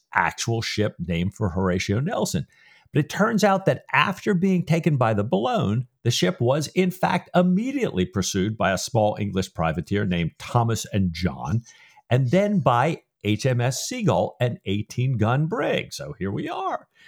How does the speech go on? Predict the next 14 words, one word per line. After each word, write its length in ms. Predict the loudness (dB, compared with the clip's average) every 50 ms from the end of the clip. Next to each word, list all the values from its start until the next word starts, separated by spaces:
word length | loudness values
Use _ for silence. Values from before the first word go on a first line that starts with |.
| -20 -20 _ _ _ _ -2
The 120 | 0 0
Seagull 840 | 0 2 0 -2 -2 0 0 0 0 2 2 4 4 2 2 2 2
was 280 | 2 2 2 2 2
indeed 400 | 2 0 2 0 0 0 0 0
damaged 520 | 0 0 0 0 0 0 0 -2 -2 0 2
by 160 | 2 2 4
the 100 | 2 0
Lord 240 | 2 2 2 2 2
Nelson's 380 | 2 0 0 -2 -2 -6 -8
heavier 360 | -4 -2 -2 0 0 0 0 0
broadside, 680 | 2 2 2 2 2 0 0 0 0 0 2 0 -2 -2
but 180 | -4 -4 -4 -2
just 280 | -2 -2 -4 -4 -8
kept 440 | -16 -18 -4 -2 -2 -2 -2 -6 -14